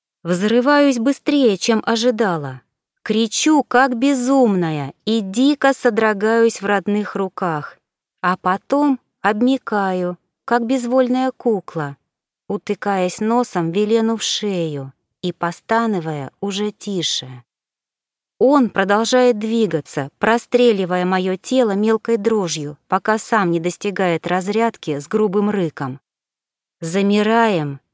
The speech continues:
тяжело дышим, но не отпускаем друг друга.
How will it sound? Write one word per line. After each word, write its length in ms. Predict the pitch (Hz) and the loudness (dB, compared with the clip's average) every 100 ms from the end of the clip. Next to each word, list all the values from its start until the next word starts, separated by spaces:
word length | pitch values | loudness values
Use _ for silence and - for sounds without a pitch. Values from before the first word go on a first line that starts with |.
| _ | _
тяжело 480 | - 208 202 220 240 | -2 0 2 4 4
дышим, 680 | 208 208 190 - 175 156 156 _ _ _ _ | 4 0 0 -2 -4 -4 -8 _ _ _ _
но 340 | 180 196 220 247 | -2 2 4 4
не 180 | 247 240 | 4 2
отпускаем 840 | 240 - 233 - 214 208 196 185 | 0 -2 -4 -2 -2 0 0 0
друг 260 | 175 160 | -2 -4
друга. 520 | 160 170 147 135 131 | -4 -4 -4 -6 -8